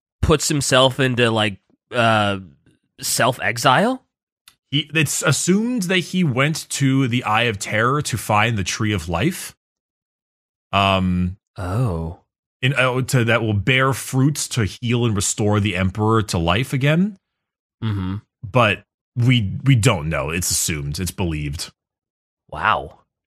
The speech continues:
Speaker 1: That's, that's, that's heavy.
Speaker 2: Yeah.
Speaker 1: That's
Speaker 2: And
Speaker 1: heavy. That's a heavy way to go. That's a heavy final, uh, final words.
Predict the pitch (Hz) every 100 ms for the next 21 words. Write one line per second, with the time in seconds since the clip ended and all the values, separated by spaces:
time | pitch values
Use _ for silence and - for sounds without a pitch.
0 | _ _ _ _ _ - 98 127 - -
1 | - 104 - - - - - - - -
2 | _ 135 196 - 160 220 120 85 _ _
3 | _ _ _ _ _ _ _ 104 151 240
4 | - _ _ - 123 131 196 131 123 196
5 | 190 87 117 - 123 165 208 208 214 175
6 | 165 151 190 110 123 170 220 165 175 202
7 | 208 202 190 190 185 185 160 147 196 175
8 | 175 214 120 -